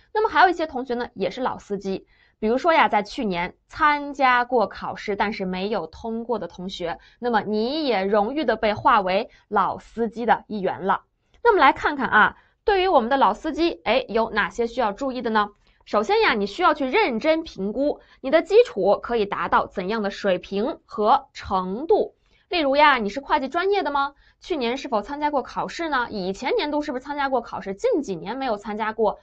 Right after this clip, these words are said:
等等等等，你大概要知道自己是一个什么样的一个程度。那么再往下啊，如果你属于二进宫的情况，这儿要着重注意了啊。什么叫二进宫？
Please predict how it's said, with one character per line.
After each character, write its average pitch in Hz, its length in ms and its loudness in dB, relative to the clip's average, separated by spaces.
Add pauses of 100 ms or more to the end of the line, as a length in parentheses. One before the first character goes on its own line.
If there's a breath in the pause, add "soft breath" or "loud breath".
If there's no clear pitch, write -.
(200 loud breath)
等 240 280 2
等 220 200 0
等 190 160 -4
等， 185 160 -2 (160)
你 226 140 -4
大 311 240 4
概 277 180 0
要 247 160 0
知 262 180 -6
道 240 160 4
自 254 200 -4
己 170 240 -6 (120)
是 - 180 -6
一 220 60 -4
个 226 120 -2
什 202 140 -8
么 190 80 -4
样 208 120 -4
的 175 60 -6
一 - 20 -6
个 180 160 -6 (140)
程 170 460 -10
度。 254 260 -2 (800)
那 226 100 -6
么 220 60 -2
再 240 120 6
往 202 100 2
下 202 120 -4
啊， 185 200 0 (240 soft breath)
如 392 180 6
果 320 180 8
你 269 120 -2
属 202 180 -4
于 208 40 0
二 285 300 8
进 240 220 -2
宫 262 140 0
的 247 80 2
情 208 180 -8
况， 220 180 -2
这 247 100 0
儿 220 60 4
要 196 140 2
着 208 300 2
重 277 200 2
注 294 160 0
意 277 120 0
了 240 80 2
啊。 202 240 6
什 208 140 -8
么 214 60 -6
叫 247 100 0
二 240 200 4
进 233 180 -4
宫？ 311 260 4